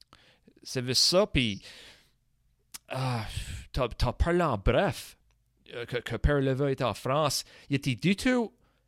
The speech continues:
un effort qu'il a fait que tu peux nous dire que est meilleur significatif dans s-,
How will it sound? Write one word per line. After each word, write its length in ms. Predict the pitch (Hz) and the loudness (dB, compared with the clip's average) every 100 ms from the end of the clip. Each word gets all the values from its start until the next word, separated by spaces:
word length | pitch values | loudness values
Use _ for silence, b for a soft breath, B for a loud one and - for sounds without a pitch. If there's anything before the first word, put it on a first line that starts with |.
| _ _ - | _ _ 0
un 160 | 143 | 2
effort 380 | 143 - 160 160 | 0 2 2 4
qu'il 120 | 160 | 2
a 40 | 117 | 0
fait 420 | - 139 147 139 - | 0 0 0 -2 -4
que 100 | - | -4
tu 180 | 120 117 | -2 -2
peux 200 | - 113 | 0 2
nous 180 | 104 92 | 0 -2
dire 460 | 120 120 123 120 - | 0 0 0 -2 -4
que 100 | 98 | -6
est 60 | |
meilleur 240 | 101 127 117 | -4 -6 -8
significatif 1200 | - - 131 139 135 135 - 113 123 113 - - b b b b b | -10 -10 -8 -8 -8 -10 -6 -6 -2 -2 -4 -18 b b b b b
dans 500 | 208 117 117 117 113 | -18 -4 0 2 2
s-, 560 | 120 - - - - | 0 -2 -4 -8 -12